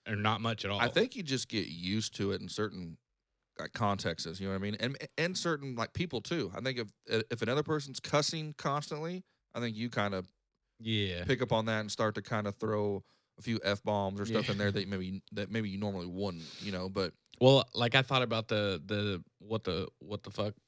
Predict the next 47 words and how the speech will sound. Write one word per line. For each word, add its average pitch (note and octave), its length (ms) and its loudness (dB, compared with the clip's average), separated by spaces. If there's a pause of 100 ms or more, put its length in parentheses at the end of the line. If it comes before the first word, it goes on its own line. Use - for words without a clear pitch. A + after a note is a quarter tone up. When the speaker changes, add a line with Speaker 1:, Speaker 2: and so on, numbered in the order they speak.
Speaker 1:
segment G2+ 400 -2
we F#2 100 -4
have, E2+ 220 -4
right? E2+ 260 -4 (160)
Speaker 2:
Yeah. G#2 180 -4 (300)
Speaker 1:
I G2 60 -6
was G#2 100 -4
like, G#2 160 -4 (100)
"Should - 220 -8
we C#3 80 0
make E3 220 -2
that A2+ 280 -4
W A#2+ 260 4
T A2+ 240 4
F?" B2 320 2
You G#2 80 2
know, G#2 140 2
so, G#2 260 0
like, G2 240 0
if G#2 280 -2
somebody's A2+ 600 0
driving G#2+ 520 0
with A#2 200 2
their A#2 340 0 (260)
kids A#2 320 0
in A2 100 2
a G2 80 -6
car, A2 440 0
instead G#2 340 -4
of F#2+ 120 -8 (840)
dropping, G2 560 2
you G#2 100 0
know, G2 180 0
in G2+ 200 -2
a F#2+ 120 -4
span G#2+ 460 2
of G2+ 100 -2
five G#2+ 280 4
minutes, A2 340 -2
we F#2 80 -6
say G2 280 -2
the F#2+ 100 -4
F A2 180 -4
word G2 380 -4 (840)
ten, A2 400 2
fifteen A#2 500 0
times, A#2+ 540 2